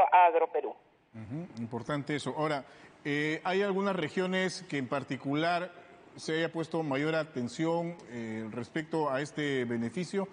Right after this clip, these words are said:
Speaker 2: De repente algunas regiones del norte del país, Tumbes, Piura, Lambayeque, que han sido las más golpeadas, eh,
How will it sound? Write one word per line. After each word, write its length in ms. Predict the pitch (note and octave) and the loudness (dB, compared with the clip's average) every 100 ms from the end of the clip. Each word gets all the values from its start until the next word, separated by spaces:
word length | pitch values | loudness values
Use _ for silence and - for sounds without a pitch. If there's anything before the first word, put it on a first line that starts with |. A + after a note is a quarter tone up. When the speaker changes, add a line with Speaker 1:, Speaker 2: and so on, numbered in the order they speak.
| - - - | -14 -20 -12
Speaker 2:
De 100 | A#2+ | -10
repente 300 | A2+ D3 D3 | -6 -4 -2
algunas 580 | C#3 D3+ D#3 D3 C3+ A#2 | -2 0 0 0 -2 -4
regiones 540 | A#2 - D3+ D3+ - - - A#2+ | -6 -4 -4 -4 -8 -20 -18 -8
del 140 | A2+ | -4
norte 240 | C#3+ C#3+ | -4 -2
del 120 | B2+ A2+ | -4 -2
país, 440 | A#2 C#3 E3+ - | -2 0 -2 -2
Tumbes, 300 | D3 D3 C3 | -6 -4 -4
Piura, 220 | C#3+ D3 | -4 -4
Lambayeque, 640 | C3 A#2+ A2+ C#3 E3 E3 | -2 -2 -4 -4 -4 -6
que 140 | C#3+ A2 - | -8 -12 -8
han 100 | B2 | -8
sido 140 | C#3+ | -4
las 80 | C3 | -4
más 120 | C3 | -4
golpeadas, 500 | C3+ A#2 C#3 C#3 C3+ - - - - - | -6 -6 -2 -2 -4 -10 -20 -20 -20 -18
eh, 320 | A2 G#2+ A2 | -8 -6 -6